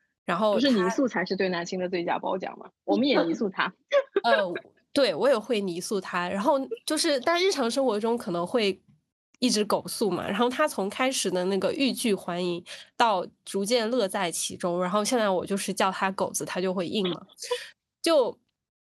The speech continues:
Speaker 1: 其实一开始恋爱的时候，就狗子也会担心，就是我们在女性主义的问题上达不成统一，然后因而影响我们的感情。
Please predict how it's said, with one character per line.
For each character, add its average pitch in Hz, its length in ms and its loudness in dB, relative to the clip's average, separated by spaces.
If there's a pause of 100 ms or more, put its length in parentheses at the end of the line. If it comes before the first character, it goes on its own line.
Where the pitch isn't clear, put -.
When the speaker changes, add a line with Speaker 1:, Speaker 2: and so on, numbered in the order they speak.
(1000)
Speaker 1:
其 302 160 2
实 370 300 2 (460)
一 339 120 2
开 349 320 2
始 214 260 0
恋 202 200 -2
爱 214 100 2
的 208 140 -2
时 - 240 -4
候， 170 400 0
就 190 220 -2
狗 180 240 -2
子 240 140 0
也 180 120 2
会 220 180 0
担 226 220 2
心， 240 340 -2 (300)
就 247 100 0
是 220 80 0
我 196 140 2
们 185 160 -4
在 233 160 2
女 208 160 0
性 254 240 -2
主 170 160 -4
义 190 60 0
的 185 100 2
问 214 120 2
题 185 140 -2
上 180 240 0
达 170 160 -2
不 208 60 -4
成 196 240 -2
统 180 260 -4
一， 185 180 -2
然 180 140 0
后 196 140 0
因 294 240 2
而 180 180 0
影 185 180 0
响 190 220 -2
我 175 120 0
们 165 100 -6
的 190 80 -2
感 - 220 -8
情。 - 220 -8